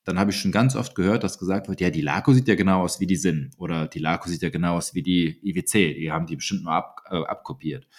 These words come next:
Interessant. Die liebe Sarah vom Stand bei Laco hat mich dann mal ein bisschen abgeholt, weil ich sie da auch so ein bisschen drauf angesprochen habe und gesagt habe, „Hey, äh, das und das hört man oft, ähm, was kannst du dazu sagen? Was möchtest du dazu sagen?“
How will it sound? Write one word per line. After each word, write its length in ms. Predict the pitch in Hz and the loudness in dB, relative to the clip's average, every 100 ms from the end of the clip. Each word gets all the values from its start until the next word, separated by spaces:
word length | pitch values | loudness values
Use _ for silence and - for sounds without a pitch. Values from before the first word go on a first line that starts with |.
| - - - _ _ | -20 -20 -20 _ _
Interessant. 680 | 92 - - 107 131 170 - _ _ _ _ _ _ _ _ - - _ - | -10 -8 -4 0 2 0 -6 _ _ _ _ _ _ _ _ -20 -20 _ -12
Die 180 | 85 87 | -2 4
liebe 220 | 110 117 | 6 4
Sarah 440 | 78 95 110 117 | 4 2 4 2
vom 300 | 110 101 90 | 2 0 0
Stand 400 | 78 - 95 98 | -2 0 0 2
bei 360 | 95 87 85 80 | 0 2 2 0
Laco 420 | 80 85 104 127 110 | 0 0 2 2 2
hat 300 | 104 - - | -2 -6 -8
mich 160 | 92 | -6
dann 160 | 92 85 | -4 -2
mal 180 | 82 76 | -2 -2
ein 140 | 80 | -4
bisschen 260 | 78 - - | -6 -6 -6
abgeholt, 460 | - - 123 127 | -2 4 4 6
weil 100 | 87 | 4
ich 80 | 82 | 0
sie 80 | 90 | -2
da 80 | 82 | -4
auch 80 | |
so 100 | 80 | -4
ein 40 | 90 | -6
bisschen 180 | - 78 | -6 -6
drauf 160 | 73 | -4
angesprochen 560 | 80 98 - - 110 107 | -4 -4 -4 -6 -4 -2
habe 220 | 117 123 | 0 0
und 120 | 107 | -2
gesagt 320 | 90 82 80 | -4 -6 -6
habe, 140 | 82 85 | -8 -2
„Hey, 300 | 90 123 135 - - - - _ - | 0 0 -2 -10 -16 -16 -20 _ 0
äh, 300 | 98 90 90 | 4 6 4
das 200 | 98 - | 2 2
und 60 | 95 | 2
das 180 | 82 | 4
hört 180 | 113 123 | 2 2
man 100 | 117 | 2
oft, 440 | 110 117 - - - | 2 0 -4 -18 -12
ähm, 440 | 107 95 92 92 90 | -2 2 2 0 0
was 300 | 92 - - | -4 -4 -8
kannst 300 | 98 92 - | -4 -4 -4
du 40 | |
dazu 360 | 87 82 - 85 | -6 -6 -6 -4
sagen? 560 | 85 87 110 127 123 113 | 0 0 2 0 -2 -4
Was 160 | 82 | -6
möchtest 360 | 101 104 101 - | -2 -4 -6 -6
du 40 | |
dazu 300 | 95 92 - | -4 -4 -4
sagen?“ 540 | 90 92 90 92 90 | -2 0 -2 -2 -8